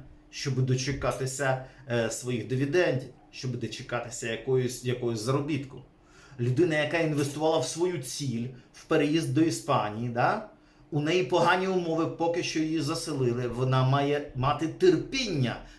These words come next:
до того, щоб дійти до кінцевого шляху, до своєї квартири, до своїх умов, до яких,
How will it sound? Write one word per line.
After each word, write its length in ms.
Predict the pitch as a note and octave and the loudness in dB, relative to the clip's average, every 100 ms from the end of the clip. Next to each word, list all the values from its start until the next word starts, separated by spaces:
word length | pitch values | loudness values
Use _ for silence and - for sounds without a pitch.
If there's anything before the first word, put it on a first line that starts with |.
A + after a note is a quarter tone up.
| C3 | 2
до 120 | C#3 | 2
того, 280 | C#3 C#3 C3 | 6 4 4
щоб 320 | - C#3+ B2+ | 0 0 0
дійти 320 | D3+ C3+ C#3+ | 0 0 0
до 360 | A#2+ C#3+ D3+ D3+ - - | 0 2 0 -2 -14 -10
кінцевого 800 | F3+ D#3+ D3 - C4 E3+ D#3 B2+ | -2 -2 -2 0 2 2 2 -2
шляху, 360 | - B2+ - | -2 -4 -4
до 120 | C3+ B2 | -4 -4
своєї 480 | - C3+ F3+ A3 | -4 -2 2 2
квартири, 680 | G3+ C#3+ C3+ D3 C#3 B2+ - - - - | 0 -2 -2 0 2 2 -2 -6 -18 -4
до 140 | B2 | 0
своїх 540 | C3+ C3+ C3+ G3 G#3+ F#3 | 0 2 2 2 -2 -4
умов, 380 | E3+ F3+ E3 C3+ | -2 0 0 2
до 120 | C#3+ | 2
яких, 260 | C3+ B2+ | 2 -2